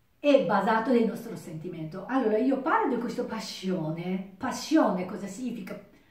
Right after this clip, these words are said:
Oltre piacere. Non bastano piacere. Piace cantare?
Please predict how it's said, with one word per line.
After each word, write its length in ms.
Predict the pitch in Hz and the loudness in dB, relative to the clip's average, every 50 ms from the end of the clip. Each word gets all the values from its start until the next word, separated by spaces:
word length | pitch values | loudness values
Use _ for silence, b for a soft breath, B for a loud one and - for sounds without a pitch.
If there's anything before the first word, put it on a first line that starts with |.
| B B B B B B B _ _ _ _ _ _ _ _ _ _ _ _ _ _ _ _ _ _ | B B B B B B B _ _ _ _ _ _ _ _ _ _ _ _ _ _ _ _ _ _
Oltre 920 | - 285 294 294 240 226 220 - - 277 247 240 240 240 240 - - - - - | 4 6 8 8 10 8 8 6 4 2 2 4 2 2 0 -4 -10 -16 -20 -18
piacere. 840 | _ - 226 208 190 190 - 240 220 190 170 160 165 170 - - - - b b b b b b b b b b | _ -4 -2 -2 -2 -2 0 0 0 2 0 -2 -4 -8 -12 -14 -18 -20 b b b b b b b b b b
Non 280 | 233 247 240 220 214 | -2 0 0 0 2
bastano 920 | 190 262 294 320 320 302 - 269 220 202 202 196 190 190 190 - - - - _ _ _ _ _ _ _ _ | 2 4 4 4 4 2 0 0 0 0 0 -2 -2 -6 -8 -12 -16 -20 -20 _ _ _ _ _ _ _ _
piacere. 840 | - 233 220 202 202 208 - 220 214 196 185 180 175 - - b b b b b b b b b b b b _ _ _ _ _ _ _ _ _ | -8 -4 -2 -2 -2 -2 -2 -2 -2 0 0 -2 -4 -6 -10 b b b b b b b b b b b b _ _ _ _ _ _ _ _ _
Piace 460 | - 285 285 285 277 277 - 247 233 | 2 6 6 8 6 6 4 0 -2
cantare? 920 | 240 240 226 - 269 277 277 226 196 185 190 196 196 202 202 202 202 - | -2 -2 -4 0 2 2 2 2 2 0 0 0 -2 -2 -4 -6 -8 -12